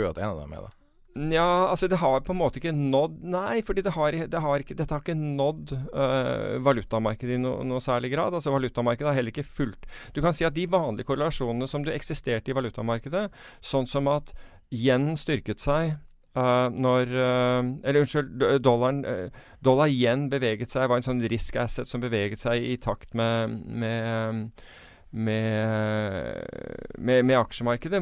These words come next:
Speaker 2: V-, m-, alt det der har på en måte gjennom kvantitative lettelser mer eller mindre brutt ned. Og også det ko-, det forholdet som var mellom obligasjoner og aksjer, altså hvor man ofte brukte obligasjoner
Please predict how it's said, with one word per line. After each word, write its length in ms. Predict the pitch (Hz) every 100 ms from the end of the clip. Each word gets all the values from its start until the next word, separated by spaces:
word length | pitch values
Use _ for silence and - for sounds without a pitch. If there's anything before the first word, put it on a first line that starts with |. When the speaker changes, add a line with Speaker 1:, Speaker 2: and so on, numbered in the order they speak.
| 156 160
Speaker 2:
V-, 80 | - - -
m-, 240 | 165 160 - -
alt 160 | 160 -
det 140 | 165
der 160 | 139 127
har 180 | 143 127
på 80 | 143
en 80 | 143
måte 300 | 127 - 131
gjennom 380 | 135 113 110 131
kvantitative 640 | 120 107 - 117 120 127 123
lettelser 400 | - 92 127 117
mer 160 | 98 104
eller 160 | 110 110
mindre 240 | 92 104
brutt 240 | 104 101 -
ned. 160 | 101 104 - - - - -
Og 160 | 143 151
også 240 | 143 175
det 140 | 151 143
ko-, 140 | - -
det 240 | 131 131
forholdet 480 | - 127 104 98 123
som 420 | 139 135 135 87 78 90
var 300 | 107 98 107
mellom 300 | 117 113 123 123
obligasjoner 720 | 123 123 120 101 101 113 127
og 80 | 123
aksjer, 340 | - - 226 226 - - -
altså 180 | 123
hvor 160 | 123 123
man 160 | 123 135
ofte 240 | - 117
brukte 520 | 117 107 - 113 117 117 _ - - -
obligasjoner 720 | 117 123 127 120 107 95 104